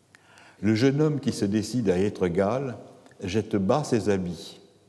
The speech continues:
ses vêtements. Vous vous souvenez tout à l'heure, il y en avait une partie qui était habillée comme des hommes, et les autres, ils avaient mis bas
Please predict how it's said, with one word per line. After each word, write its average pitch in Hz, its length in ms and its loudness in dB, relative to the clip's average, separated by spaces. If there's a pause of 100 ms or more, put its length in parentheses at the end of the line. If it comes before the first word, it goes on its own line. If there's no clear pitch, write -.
(400)
ses 104 140 0
vêtements. 95 340 -2
Vous - 80 -14 (220)
vous - 80 -14
souvenez 110 180 -2
tout 110 180 -4
à 95 100 0
l'heure, 139 300 -2 (120)
il 95 60 -6
y - 20 2
en 95 80 0
avait 92 300 -2
une 95 140 -6
partie - 360 -8
qui 101 100 -6
était 90 240 -8
habillée 87 480 -6 (500)
comme 87 140 -4
des 87 200 -2
hommes, 170 220 0 (420)
et 82 80 -12
les 80 200 -8
autres, - 200 -6
ils 95 40 -6
avaient 85 180 -8
mis 78 240 -14
bas 117 380 -2